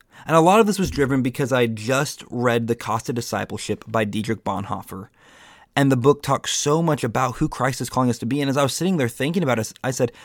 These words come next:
"I might be a pastor. I might preach on Wednesdays and pray on Sundays, but, but outside of that, I'm not in God's word. I'm not praying.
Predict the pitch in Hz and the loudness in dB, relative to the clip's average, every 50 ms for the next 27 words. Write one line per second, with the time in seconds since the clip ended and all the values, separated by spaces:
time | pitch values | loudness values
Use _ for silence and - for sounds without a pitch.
0 | - - - - 156 180 208 185 127 143 143 127 107 - - 120 139 170 175 - | -20 -14 -10 -6 -2 0 0 0 2 2 2 2 2 2 2 2 4 4 2 0
1 | - 120 117 110 98 - _ _ _ - - - - - - 156 170 165 135 - | -2 -2 -2 -2 -4 -6 _ _ _ -20 -20 -20 -16 -6 -2 0 2 2 2 0
2 | - - - 147 160 156 - 165 151 147 135 123 131 143 151 127 147 147 151 143 | -2 -6 -4 -4 -4 -2 0 0 2 2 4 4 4 2 2 4 4 4 4 4
3 | 127 127 117 110 - - 135 151 160 147 143 127 - - - 135 143 151 147 127 | 4 2 0 0 0 0 0 2 2 2 2 2 2 2 2 2 2 2 2 2
4 | - 135 - - - - 147 151 175 190 - - 160 165 175 156 - - - 160 | 2 0 -2 -2 -2 -2 0 2 2 0 0 -2 -4 -2 -2 -2 -4 -4 -4 -4
5 | 180 175 139 127 127 147 156 156 147 143 131 127 123 120 110 117 110 123 151 165 | -2 -2 0 0 0 0 0 0 0 0 2 2 2 2 2 0 0 0 0 2
6 | 151 120 101 - _ _ _ _ - - - - - 120 139 151 165 175 170 - | 0 0 -2 -4 _ _ _ _ -20 -20 -20 -8 -4 -2 0 2 2 2 2 0
7 | - - - - 120 135 147 170 160 143 123 107 107 | -2 -6 -6 -4 -2 0 0 0 0 0 0 0 -2